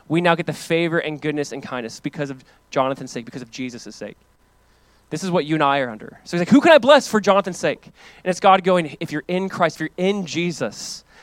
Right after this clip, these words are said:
there is a whole new name. There's a whole new family. There's a whole new inheritance. There's so, I wanna bless you," and I love this. Again, so the principle is this. This love that is poured out comes from the outside, not from the inside.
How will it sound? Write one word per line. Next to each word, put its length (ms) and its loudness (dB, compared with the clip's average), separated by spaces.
there 160 4
is 220 -2
a 60 4
whole 540 2
new 500 -2
name. 320 -4
There's 180 -2
a 40 -4
whole 320 0
new 160 -2
family. 480 -2
There's 120 -4
a 40 -6
whole 160 0
new 100 -4
inheritance. 800 -4
There's 140 -6
so, 180 2
I 120 6
wanna 200 2
bless 460 0
you," 80 -2
and 60 -2
I 60 -4
love 500 -2
this. 180 -6
Again, 200 -2
so 120 -2
the 100 -2
principle 500 -2
is 100 -8
this. 240 -2
This 220 -2
love 440 2
that 100 0
is 100 -6
poured 300 0
out 220 2
comes 260 -4
from 120 -4
the 140 -4
outside, 460 2
not 160 -6
from 120 -8
the 80 -8
inside. 380 -10